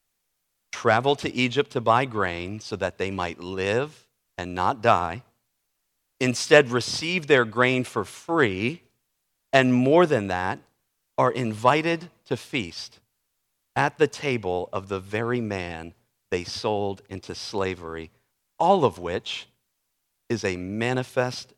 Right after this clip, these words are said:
display of the way that God lavishes grace on unworthy people. Friends, I hope you see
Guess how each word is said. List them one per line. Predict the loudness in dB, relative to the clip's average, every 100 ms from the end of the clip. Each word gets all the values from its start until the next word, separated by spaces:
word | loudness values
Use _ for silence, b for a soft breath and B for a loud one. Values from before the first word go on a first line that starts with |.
| _
display | -10 -10 -6 0 0 0 -8 -16 _ _ _ _ _ -10
of | -4
the | -2
way | 0 0
that | -2 -8 -4
God | -2 0 0 -2 -6 _ _ _ _ _ -18
lavishes | -12 -4 0 0 0 -2 -4 -6 -6 -10
grace | -6 -4 -4 -8 -14 -16 -20 _ _ _ _ _ _ -6
on | -6 -6 _
unworthy | -6 -6 -6 -4 -4 -4 -6 -12 _ _ _ _
people. | -12 -10 -12 -14 _ _ _ _ _ _ _ _ _ _ _ _ _ _ _ _ _
Friends, | -4 0
I |
hope | 0 0
you | -2 -8
see | -8 -6 -6 -6 -12